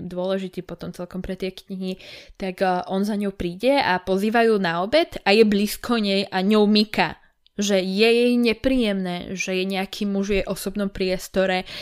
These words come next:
nepáči sa jej predstava, že, že by mali ísť na rande, preto on jednoducho, že nie, nie, je to pracovný obed, preto ideme von, tak potom sa ona tak trošku uvoľní. A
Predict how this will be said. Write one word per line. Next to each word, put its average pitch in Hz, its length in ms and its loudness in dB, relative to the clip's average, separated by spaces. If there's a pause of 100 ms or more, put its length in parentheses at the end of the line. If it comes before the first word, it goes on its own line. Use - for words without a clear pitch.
(120)
nepáči 226 340 -4
sa 226 140 -4
jej 202 140 0
predstava, 190 480 -4
že, 185 300 -2
že 190 200 0
by 202 140 0
mali 196 280 0
ísť 202 160 0
na 196 200 0
rande, 185 280 0
preto 190 320 -4
on 175 220 -2
jednoducho, 180 420 -4
že 202 140 -8
nie, 311 260 -2
nie, 277 240 0
je 214 120 0
to 208 80 -8 (240)
pracovný 220 560 -2
obed, 180 320 -4
preto 196 260 -6
ideme 185 380 -4
von, 180 320 -6
tak 185 240 -10
potom 208 260 -2
sa 202 160 -6
ona 190 160 -4
tak - 240 -10
trošku 190 480 -8
uvoľní. 190 560 -2 (560)
A 190 300 2